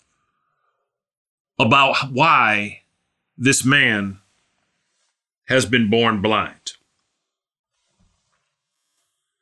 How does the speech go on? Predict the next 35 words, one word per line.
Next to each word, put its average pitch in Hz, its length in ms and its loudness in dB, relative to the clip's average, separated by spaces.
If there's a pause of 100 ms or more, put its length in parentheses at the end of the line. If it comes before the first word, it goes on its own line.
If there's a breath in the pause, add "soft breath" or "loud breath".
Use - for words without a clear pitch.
(580)
It 190 160 4
would 190 100 6
have 165 140 4
been 170 180 4
more 208 360 4
important - 800 -2 (720)
for 151 160 2
them 175 260 4
to 160 80 2
look 160 260 2
to 131 100 -2
serve 190 640 2
the 120 80 2
blind 101 440 0
man, 78 320 -10 (500)
to 131 80 -2
be 151 180 2
a 127 100 0
blessing 151 640 2
to 120 100 0
the 110 120 -2
blind 98 440 0
man, 85 360 -10 (280)
to 135 120 0
love 165 400 4
on 131 200 2
the 113 80 0
blind 98 440 0
man, 92 360 -4 (160 loud breath)
than 156 160 0
to 147 80 2
worry 185 340 4
about 147 400 0
what 156 220 0
sin 107 800 -2